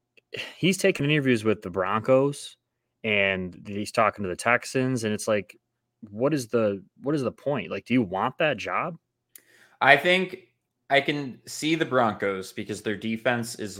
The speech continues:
Speaker 2: loaded and, uh, they're looking for a coach that can get something out of Russell Wilson. And I mean, you think about Russell Wilson's profile as an athlete. Um,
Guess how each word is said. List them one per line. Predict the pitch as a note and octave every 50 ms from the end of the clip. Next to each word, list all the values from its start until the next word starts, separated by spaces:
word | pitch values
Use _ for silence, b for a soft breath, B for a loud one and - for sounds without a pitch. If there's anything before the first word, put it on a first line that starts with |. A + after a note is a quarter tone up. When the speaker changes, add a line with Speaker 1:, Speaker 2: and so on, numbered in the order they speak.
| F2+ F#2+
Speaker 2:
loaded | F#2+ G2+ G2+ G#2+ G#2 A2+ A#2+ B2 B2+ B2 - - - -
and, | G#2+ G#2+ G#2 G#2 G#2 G2+ G2+ G2+ G2 G2 F#2+ F#2 - - - _ _ _ _ _ _ -
uh, | G2+ G2+ G2+ G2 G2 G2 F#2+ E2+ - - _ _ _ _ _ - A2 A2 - _ -
they're | B2 B2+ C3 C#3 C#3
looking | C#3+ C#3+ C#3+ D3+ C#3 B2+
for | - C3 B2+ A#2+
a | A#2
coach | A#2 A#2 A2+ A2 -
that | A2+ G2+ -
can | - G#2+ F#2+
get | G2+ G#2 F#2+ -
something | - G#2 G2 F#2+ - G#2 G2 F#2 - -
out | G2+ F#2+ F#2+ F#2
of | F2+ F2+
Russell | F#2 F#2+ F#2+ - - F#2+ F#2 F#2
Wilson. | F#2+ F#2 F#2 - - - F#2 F2+ F2+ E2+ - _ _ _ _ _ _ -
And | - A2 A2
I | G#2+
mean, | A2 A2+ G#2 F#2 G#2
you | A#2+ A#2+
think | B2 C#3+ B2+
about | B2+ B2 B2 A2+ F#2
Russell | G#2 G#2+ G#2 - - G#2
Wilson's | G2+ G2+ F#2+ - F#2+ F#2+ -
profile | - _ - G#2+ G#2+ G#2+ - G2 F#2 F2+ F2+ F2+ F2 F2 - _ -
as | G#2 F#2+ G2+
an | G2+ E2
athlete. | F#2+ G2 G2 F#2+ - - F#2 F2+ F#2 - - _ _ _ _ _ _ _ _ -
Um, | - G2 F#2+ F2+ F#2 F2+ F2+ F2